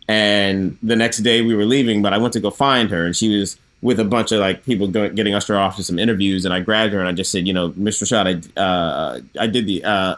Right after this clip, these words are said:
uh, Miss Rashad, you know," and she said, "Oh, did you do the intensive?" And I said, "Yes." And she said, "Okay, did your mind get quiet?" And I said, "Yes." And she said,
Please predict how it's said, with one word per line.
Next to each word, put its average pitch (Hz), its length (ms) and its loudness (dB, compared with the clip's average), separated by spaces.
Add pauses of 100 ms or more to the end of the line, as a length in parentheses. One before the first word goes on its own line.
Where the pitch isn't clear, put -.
uh, 110 80 -4
Miss 135 200 -2
Rashad, 123 340 0
you 101 60 0
know," 92 100 -2
and 101 180 -2
she 117 120 -4
said, 117 180 -2
"Oh, 101 140 0
did 101 180 -6
you 113 80 0
do 131 140 2
the 123 100 2
intensive?" 110 440 0
And 95 100 -4
I - 20 -2
said, 95 180 -4
"Yes." 92 280 -2
And 87 100 -10
she - 80 -10
said, 90 280 -4 (580)
"Okay, 113 240 0
did 101 240 0
your 101 80 2
mind 113 300 2
get 101 180 -2
quiet?" - 320 -6 (120)
And 80 120 -6
I - 20 -10
said, 76 300 -8 (960)
"Yes." 87 1040 -6 (100)
And 123 160 0
she 123 140 -4
said, 85 500 -6